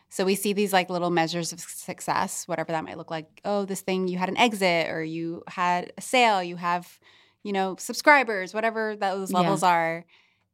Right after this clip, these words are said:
Speaker 1: And then we forget to talk about, like, oh, how are you feeling about
Speaker 2: Mm-hmm.
Speaker 1: getting to those benchmarks?
Speaker 2: Yeah.
Speaker 1: Did it feel like you were depleting yourself and you were working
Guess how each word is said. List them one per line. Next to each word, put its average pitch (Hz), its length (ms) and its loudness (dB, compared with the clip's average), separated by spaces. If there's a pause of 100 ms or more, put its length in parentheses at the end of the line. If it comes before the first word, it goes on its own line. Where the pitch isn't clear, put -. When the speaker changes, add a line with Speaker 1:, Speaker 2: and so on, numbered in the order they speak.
Speaker 1:
And 202 120 -2
then 196 120 0
we 196 80 -4
forget 196 220 -6
to - 60 -10
talk 202 120 -4
about, 190 100 -4
like, 180 160 -6
oh, 214 140 0
how 196 180 0
are 196 80 -2
you 190 140 -4
feeling 190 540 -2
about 165 140 -2
Speaker 2:
Mm-hmm. 175 60 -8
Speaker 1:
getting 160 240 -2
to - 80 -14
those - 340 -10 (120)
benchmarks? - 580 -10
Speaker 2:
Yeah. 165 320 -8 (680)
Speaker 1:
Did 196 100 0
it 196 60 0
feel 202 180 0
like 190 160 0
you 185 80 -4
were 180 80 -2
depleting 214 400 -6
yourself 190 320 -6
and 180 80 -6
you 180 60 -4
were 175 80 -6
working 185 500 -2